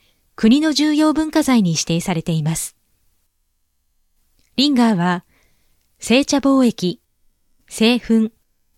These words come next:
石油備蓄、発電など、幅広い事業を展開し、長崎市の上水道敷設、捕鯨業や日本初のトロール漁業を行うなど、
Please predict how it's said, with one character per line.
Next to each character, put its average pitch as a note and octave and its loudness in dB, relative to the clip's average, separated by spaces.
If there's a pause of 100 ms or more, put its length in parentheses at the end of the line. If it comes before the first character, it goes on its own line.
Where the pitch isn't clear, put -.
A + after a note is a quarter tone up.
石 G3+ -2
油 C#4 0
備 C4+ -4
蓄、 - -8 (680)
発 - -4
電 C4 0
な B3+ 0
ど、 F3+ -2 (640)
幅 A#3 0
広 D#4+ 0
い C4+ -2
事 A3+ 0
業 A3 4
を F3+ 0
展 E3+ -4
開 D#3+ -2
し、 - -6 (1300)
長 A3+ 2
崎 D#4+ -2
市 - -2
の G#3+ 2
上 A3 2
水 C#4 -2
道 G#3 2
敷 D#3+ -6
設、 - -6 (1000)
捕 A#3+ 4
鯨 C#4 4
業 G#3+ 4
や E3 -2 (420)
日 G#3+ 6
本 D4+ 2
初 G#3+ -2
の F3 0 (260)
ト F#3+ 2
ロ C#4 4
ー - 0
ル D#4+ 2
漁 D4+ 2
業 C4 2
を F#3 0
行 - -2
う - 2 (200)
な F#3 0
ど、 E3+ -2